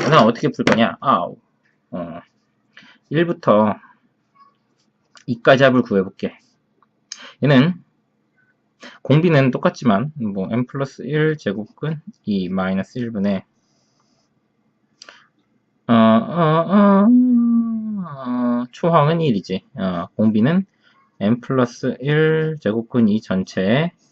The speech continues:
N 플러스 이 개의 항이 있다 그랬잖아. 요거 빼기 일이 되고. 그치? 요거 한번 정리를 해볼 건데요. 야, 이거나 저거나 뭐.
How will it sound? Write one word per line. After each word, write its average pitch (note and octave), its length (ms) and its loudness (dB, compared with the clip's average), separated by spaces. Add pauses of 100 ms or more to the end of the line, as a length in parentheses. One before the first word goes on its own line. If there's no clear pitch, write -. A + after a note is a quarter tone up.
(220)
N A2+ 140 2
플러스 E3+ 300 0
이 A2 180 2
개의 D3+ 160 6
항이 C#3 200 2
있다 A2 160 0
그랬잖아. A#2 420 -2 (760)
요거 A2+ 220 -2
빼기 A#2 200 4
일이 B2+ 140 0
되고. - 240 -14 (1160)
그치? - 340 -10 (400)
요거 A#2 180 4
한번 D3+ 200 0
정리를 A2+ 420 -2
해볼 D3+ 240 -6
건데요. G2 600 -4 (1600)
야, G#2 80 0
이거나 C3 340 -2
저거나 D3+ 380 -2
뭐. F#2 220 -4